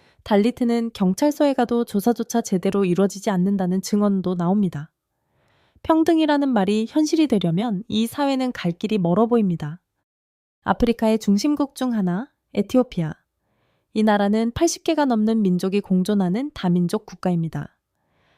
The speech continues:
하지만 현실은 민족이 곧 계급을 결정하는 사회에 가깝습니다. 과거에는 티그라이족이 군과 정부를 장악했고 지금은 오로모족과 아마라족 간 권력 다툼이 심각하죠. 행정, 군대,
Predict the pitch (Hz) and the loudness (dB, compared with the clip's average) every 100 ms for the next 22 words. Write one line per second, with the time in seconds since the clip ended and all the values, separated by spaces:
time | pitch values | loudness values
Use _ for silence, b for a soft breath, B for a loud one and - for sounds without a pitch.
0 | _ 302 302 285 277 320 311 269 165 175 | _ -4 0 0 2 0 2 0 -2 -4
1 | 254 _ _ - 208 208 240 233 233 233 | -8 _ _ -2 2 4 4 2 2 2
2 | - - 180 226 226 220 180 165 214 214 | 0 -4 0 2 2 0 -2 0 0 0
3 | 208 214 233 180 180 - 180 220 - 214 | 0 -2 -2 -2 -2 -4 -4 -4 -4 -4
4 | 175 151 160 - _ _ _ _ 214 202 | -4 -4 -10 -14 _ _ _ _ 0 4
5 | 226 226 233 320 311 285 277 254 247 - | 4 2 -2 0 0 2 0 0 -2 2
6 | 202 214 220 202 180 185 202 190 180 - | 2 4 2 2 0 0 0 0 -2 -4
7 | 175 - 240 180 - - 190 180 233 311 | -10 -4 -2 -4 -6 -2 0 2 0 -4
8 | _ _ - 208 226 226 220 214 202 170 | _ _ 0 4 4 4 0 -2 -2 0
9 | 180 233 233 226 - 202 208 180 180 214 | 0 2 0 -4 -4 -6 -2 0 0 0
10 | 185 - - 185 226 294 285 262 190 180 | -6 -8 -2 -2 -2 -4 -4 -4 -6 -8
11 | 165 _ _ _ _ _ _ _ - 302 | -12 _ _ _ _ _ _ _ -8 -4
12 | 285 285 302 - _ _ - 214 202 170 | 0 0 -2 -8 _ _ -2 2 2 0
13 | 175 | -6